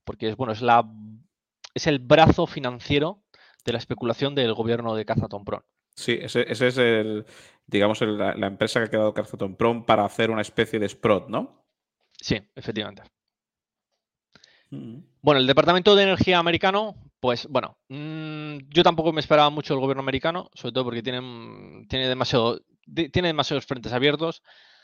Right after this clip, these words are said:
Speaker 1: Bueno, pues dedicó sesen-, setenta millones de dólares a compras de uranio a, a juniors, que con eso no van a levantar el sector ni lo van a resucitar.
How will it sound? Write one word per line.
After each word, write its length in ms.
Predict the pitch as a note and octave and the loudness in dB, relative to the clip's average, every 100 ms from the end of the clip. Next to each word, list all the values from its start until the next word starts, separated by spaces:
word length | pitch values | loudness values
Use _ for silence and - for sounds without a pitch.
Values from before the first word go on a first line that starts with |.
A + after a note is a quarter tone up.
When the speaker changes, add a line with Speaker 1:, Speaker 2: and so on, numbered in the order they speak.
| _ _ - | _ _ -2
Speaker 1:
Bueno, 180 | B2 A2 | 0 0
pues 160 | B2 | 0
dedicó 760 | C3 C3 C#3 C#3+ C3+ E3 E3+ D#3+ | 0 0 2 2 4 6 4 4
sesen-, 340 | - C#3 D3 - | -2 -4 -4 -4
setenta 380 | C#3+ D3+ D3 | -2 0 0
millones 260 | C#3 C3+ B2 | -2 -4 -4
de 100 | B2 | -2
dólares 400 | C3 C#3 C#3 - | 0 0 -2 -4
a 80 | A2 | -8
compras 300 | B2 A#2+ A#2+ | -8 -6 -2
de 40 | |
uranio 320 | B2+ C3 C#3 | -2 -2 -2
a, 180 | B2 A2+ - | 0 -2 -2
a 180 | A2 | -4
juniors, 380 | A2+ C#3 C#3+ D3 | -4 -6 -6 -6
que 140 | - G#2+ | -8 -10
con 140 | A2+ | -8
eso 160 | A#2 A#2+ | -8 -6
no 80 | |
van 140 | A#2 A#2 | -4 -4
a 60 | |
levantar 300 | A2+ A2+ A2 | -4 -6 -6
el 60 | A2 | -6
sector 340 | A#2 G#2+ D3 | -6 -4 -4
ni 120 | C#3+ A2 | -4 -6
lo 120 | G#2 | -2
van 140 | A2+ | -2
a 80 | A2 | -2
resucitar. 540 | A2 - - G#2+ D3+ | -4 -10 -8 -4 -4